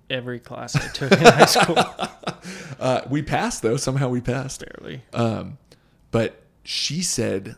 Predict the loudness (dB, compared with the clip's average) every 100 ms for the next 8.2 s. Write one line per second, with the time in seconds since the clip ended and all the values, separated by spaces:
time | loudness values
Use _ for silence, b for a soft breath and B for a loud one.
0 | _ _ -8 -6 -6 -8 -4 -4 -4 -8
1 | -8 -8 -6 -8 -8 -10 -12 -8 -6 -6
2 | -8 -8 -8 -8 -10 -10 -6 -6 -6 -8
3 | -8 -8 -8 -6 -6 -6 -8 -10 -10 -10
4 | -12 -14 -16 _ b b b b -10 -6
5 | 0 2 2 0 2 2 2 -2 -2 -2
6 | -4 -6 -10 -6 -2 -2 -4 -6 -6 -4
7 | -2 -2 0 0 0 -4 -4 -6 -4 -4
8 | -4